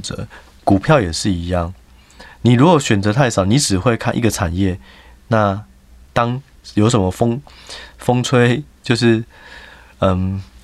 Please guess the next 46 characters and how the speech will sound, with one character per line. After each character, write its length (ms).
比 80
较 120
不 160
好 100
的 100
状 160
况 160
出 180
现 180
的 100
时 220
候， 240
哦， 100
你 120
可 140
能 100
也 80
没 120
有 300
太 240
多 220
的 280
避 140
风 240
港。 220
可 100
是 160
当 200
机 180
会 120
出 140
现 120
的 60
时 60
候， 60
你 120
的 100
牌 280
很 300
多， 280
你 80
就 100
比 100
较 120
容 260
易 160